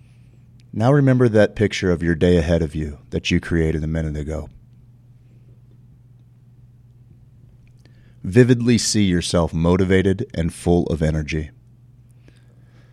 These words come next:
See yourself smiling and accomplishing things with ease. Another nice breath in, pulling this image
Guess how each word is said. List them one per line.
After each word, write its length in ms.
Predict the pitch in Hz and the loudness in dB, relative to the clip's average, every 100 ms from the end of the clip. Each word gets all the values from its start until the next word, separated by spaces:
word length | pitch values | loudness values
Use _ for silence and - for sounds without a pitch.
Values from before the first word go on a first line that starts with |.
| _ _ _ _ _ _ | _ _ _ _ _ _
See 240 | - - | -6 0
yourself 480 | 110 107 - 101 90 | 2 2 0 -2 -2
smiling 720 | - 98 92 98 101 107 117 - | -2 -2 0 0 0 -2 -6 -2
and 120 | 87 | -2
accomplishing 640 | - 92 85 87 - 85 | -2 -2 0 0 -2 -4
things 360 | 76 82 82 78 | -2 -2 -2 -2
with 160 | 80 - | -4 -2
ease. 520 | 87 80 76 78 - - _ - - - _ _ _ _ - - - - - - _ _ _ - _ - - - - - _ - - - - _ - _ - | -2 0 -2 -6 -10 -14 _ -20 -20 -20 _ _ _ _ -20 -20 -20 -20 -20 -20 _ _ _ -20 _ -20 -20 -20 -20 -20 _ -20 -20 -20 -20 _ -20 _ 0
Another 320 | 92 92 90 | 4 4 4
nice 300 | 87 87 - | 4 4 2
breath 320 | - 87 - | 4 4 4
in, 400 | 90 107 131 - - _ - _ - | 2 2 0 -6 -20 _ -20 _ -12
pulling 320 | - 135 143 143 | 0 4 4 2
this 200 | 131 - | -2 0
image 480 | 104 85 76 - | 0 0 -2 -6